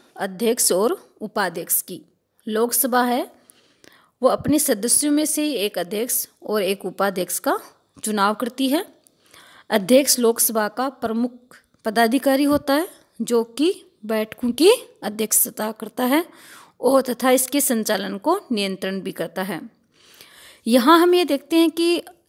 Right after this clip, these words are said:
जब अध्यक्ष का जो पद है रिक्त हो जाता है, ऐसी स्थिति में उपाध्यक्ष है अध्यक्ष के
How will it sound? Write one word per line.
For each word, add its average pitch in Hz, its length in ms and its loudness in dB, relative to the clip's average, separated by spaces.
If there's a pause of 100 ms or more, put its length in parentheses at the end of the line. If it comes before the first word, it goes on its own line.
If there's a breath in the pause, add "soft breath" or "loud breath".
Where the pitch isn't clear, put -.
जब 269 220 4
अध्यक्ष 214 420 0
का 320 180 4
जो 302 140 2
पद 262 300 2
है 247 200 -2
रिक्त 277 260 -10
हो 254 100 -6
जाता 208 320 -10
है, 254 200 -10 (460 soft breath)
ऐसी 254 280 4
स्थिति 233 400 -2
में 277 320 -2 (240)
उपाध्यक्ष 220 640 0
है 349 140 -2 (540)
अध्यक्ष 202 360 0
के 302 300 2